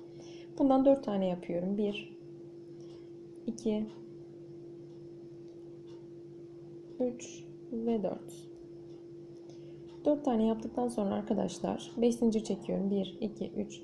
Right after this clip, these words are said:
dört, beş. Oyamın ters yüzüne dönüyorum. Hemen en baştaki trabzanımın üzerine bir sık iğne.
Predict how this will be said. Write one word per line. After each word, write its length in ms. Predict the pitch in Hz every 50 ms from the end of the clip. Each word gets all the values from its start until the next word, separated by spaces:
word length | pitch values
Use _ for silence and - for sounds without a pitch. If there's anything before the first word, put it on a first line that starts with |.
| - -
dört, 360 | 202 190 185 180 - - -
beş. 320 | 202 202 208 - - - -
Oyamın 320 | 277 262 247 240 240 240 233
ters 240 | 247 240 226 -
yüzüne 320 | 214 196 196 196 196 185 180
dönüyorum. 540 | 180 180 175 180 170 170 175 180 190 233 - - - - - - - - - - - 339 339 339 339 339 349 - - - - - - - - - - - - - - - -
Hemen 360 | 320 285 240 220 208 214 233 - - - - -
en 160 | 262 254 240
baştaki 480 | 226 214 220 - 208 196 - - 202 202
trabzanımın 540 | - 214 214 214 208 214 202 190 190 202 214
üzerine 540 | 208 208 214 196 185 185 180 180 185 240 - - - - - - - - - - - - - -
bir 80 | 240
sık 240 | 233 - - - -
iğne. 280 | 202 190 190 - -